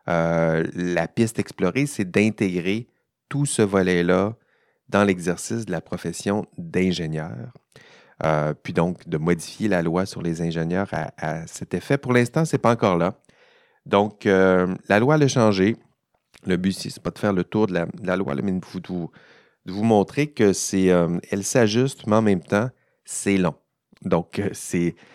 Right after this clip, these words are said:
ces changements sont, euh, c'est lourd, faire changer le, le système professionnel. Euh, imaginez-vous un gros paquebot, là, euh,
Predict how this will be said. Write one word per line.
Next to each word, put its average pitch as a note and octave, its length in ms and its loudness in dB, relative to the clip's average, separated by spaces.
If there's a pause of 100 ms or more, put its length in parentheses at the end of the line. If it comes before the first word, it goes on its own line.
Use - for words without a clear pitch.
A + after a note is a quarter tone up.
(320)
ces G2 300 0
changements G#2 600 2
sont, F2 720 2
euh, E2 260 -4
c'est A#2 180 0
lourd, C3 500 4
faire F#2 260 -2
changer F#2 460 0
le, F2 320 2
le F2 200 -4
système G2 360 -4
professionnel. F#2 760 0 (520)
Euh, E2+ 100 2
imaginez-vous G2 680 4
un F2+ 140 6
gros F#2+ 280 4
paquebot, G2 640 2
là, G#2 400 4
euh, F2 640 -4